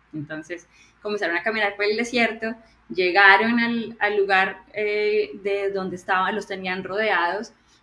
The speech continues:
y comenzaron a romper los cántaros. Entonces, en el momento que rompieron los cántaros, el pueblo se confundió y, eh, se mataron unos a, a otros. ¿A qué voy con esto?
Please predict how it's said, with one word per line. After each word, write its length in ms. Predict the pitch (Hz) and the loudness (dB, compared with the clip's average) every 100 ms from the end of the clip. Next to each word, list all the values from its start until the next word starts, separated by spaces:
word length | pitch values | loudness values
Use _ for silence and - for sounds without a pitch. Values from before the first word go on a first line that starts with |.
| _ | _
y 320 | 226 302 330 | 0 0 0
comenzaron 720 | - 220 202 202 208 190 190 | -6 -6 -6 0 2 2 2
a 80 | 208 | 0
romper 680 | 214 220 208 - - 254 262 | 0 -4 -6 -4 2 2 2
los 220 | 269 240 | 0 -4
cántaros. 580 | - 190 165 - - - _ _ _ | -2 -4 -2 -8 -10 -20 _ _ _
Entonces, 520 | - 190 - 196 - - - _ _ _ _ | -16 -10 -10 -6 -8 -8 -20 _ _ _ _
en 220 | 226 220 214 | 0 0 2
el 100 | 220 | -2
momento 520 | 214 208 208 214 214 | 0 -2 0 -2 0
que 120 | 254 | 0
rompieron 460 | 233 247 214 185 208 | 2 2 2 0 -2
los 160 | 240 | -6
cántaros, 580 | - 208 220 240 269 285 - | 0 2 2 2 0 -4 -2
el 160 | 214 | -4
pueblo 420 | 208 - 208 214 220 | -2 0 2 2 0
se 140 | 269 | 0
confundió 800 | 254 247 - 233 226 247 240 - - _ _ | -2 -2 0 0 2 2 0 -4 -20 _ _
y, 340 | 247 277 339 - _ _ _ - - | 0 0 0 -6 _ _ _ -20 -6
eh, 320 | 185 175 175 | -2 -2 -2
se 120 | 226 | -2
mataron 440 | 208 190 185 180 | -2 2 0 0
unos 320 | 196 202 208 - _ - | -4 -4 -6 -12 _ -4
a, 100 | - - | -4 -2
a 120 | 185 | -2
otros. 360 | 170 156 - - 220 - _ _ _ _ _ - | 0 -4 -10 -14 -14 -14 _ _ _ _ _ -2
¿A 140 | 208 | 0
qué 120 | 262 | 2
voy 180 | 240 247 | 4 4
con 160 | 254 247 | 2 4
esto? 320 | - - | 2 0